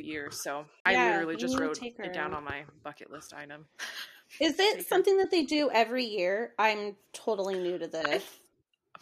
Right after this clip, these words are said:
Speaker 2: going in January at all, <laughs> really.
Speaker 1: I've
Speaker 2: <laughs> So.
Speaker 1: <laughs> I, I have no idea, but it seems like they did
Speaker 2: Okay.
Speaker 1: it last year, so maybe it's gonna be a new, 'cause it seems like it's a hit. There's, like, they have parades, just like they did for the Festival of Holidays. They have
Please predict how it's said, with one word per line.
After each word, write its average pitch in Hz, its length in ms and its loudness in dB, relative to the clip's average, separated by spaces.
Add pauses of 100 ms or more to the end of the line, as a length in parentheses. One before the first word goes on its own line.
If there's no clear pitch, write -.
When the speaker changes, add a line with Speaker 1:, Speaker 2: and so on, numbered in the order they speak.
(440)
Speaker 2:
going 196 340 0
in 180 160 0
January 170 800 0
at 180 120 6
all, 165 560 4
<laughs> - 60 -20
really. 254 440 10
Speaker 1:
I've 240 100 -2
Speaker 2:
<laughs> 339 480 2
So. 160 300 2 (440)
Speaker 1:
<laughs> - 480 -8
I, 214 340 6 (400)
I 196 60 6
have 185 120 4
no 156 140 -2
idea, 160 360 -2
but 165 140 0
it - 80 -4
seems 240 260 -6
like 285 140 -2
they - 80 2
did 196 160 -2
Speaker 2:
Okay. 151 100 -6
Speaker 1:
it - 20 -10
last 151 420 0
year, 151 160 -6
so 180 160 -10
maybe 196 240 -6
it's 202 120 -6
gonna 180 160 -8
be 160 120 -8
a 156 40 -8
new, 156 320 -10
'cause 220 180 -6
it - 60 -10
seems 320 200 -8
like 339 120 -6
it's 202 140 -10
a 160 40 -8
hit. 170 340 -4
There's, 170 280 -8
like, 139 160 -10 (460)
they 185 100 -4
have 160 360 -2
parades, 208 400 -2
just 214 180 -8
like 277 140 -8
they 254 100 -8
did 202 160 -6
for 196 140 -10
the 190 40 -14
Festival 170 400 -10
of 160 80 -10
Holidays. 151 600 -10
They 156 100 -16
have 147 240 -12